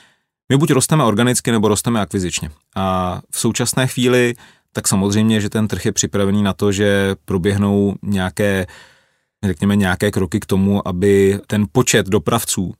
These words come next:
který i vzhledem k tomu, jak, eh, jak bujela celosvětová ekonomika až do roku dva tisíce dvacet, tak, eh, ten počet velkých hráčů se určitě ještě bude dále snižovat. A přežijí vlastně ti skutečně silní. Když se podíváme do té Ameriky,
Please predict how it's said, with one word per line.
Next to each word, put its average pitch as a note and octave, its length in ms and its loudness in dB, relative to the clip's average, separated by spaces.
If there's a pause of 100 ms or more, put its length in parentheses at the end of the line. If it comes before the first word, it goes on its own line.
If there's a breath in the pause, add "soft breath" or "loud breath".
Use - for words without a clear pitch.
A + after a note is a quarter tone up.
(640)
který G2+ 360 0 (180)
i A#2 60 0
vzhledem G2+ 320 0
k G2 60 -6
tomu, G#2+ 240 0
jak, F#2+ 260 -4
eh, G2 40 -2 (840)
jak F#2 180 -4
bujela G2+ 540 4 (100)
celosvětová F#2+ 580 -4
ekonomika G2 480 -2
až F2+ 80 -4
do F2+ 80 -2
roku E2+ 200 -6
dva F2+ 120 -2
tisíce F2+ 380 -6
dvacet, F2 400 -6 (580 soft breath)
tak, F2 300 -6
eh, F#2 120 0
ten G2 200 -2
počet G2+ 220 -2
velkých F#2+ 300 -2
hráčů F#2 340 -4
se - 120 -4
určitě F2+ 340 -6
ještě F2+ 220 -6
bude F2+ 200 -2
dále F2 240 -4
snižovat. E2+ 440 -4 (320)
A E2 440 -6
přežijí F2 540 -4
vlastně F#2 360 -4
ti F#2 380 -2 (120)
skutečně F#2 420 -4
silní. F2 360 -4 (540 soft breath)
Když G#2 400 0
se - 120 2
podíváme G#2+ 460 0
do G#2+ 80 0
té A#2+ 120 0
Ameriky, F#2 500 -2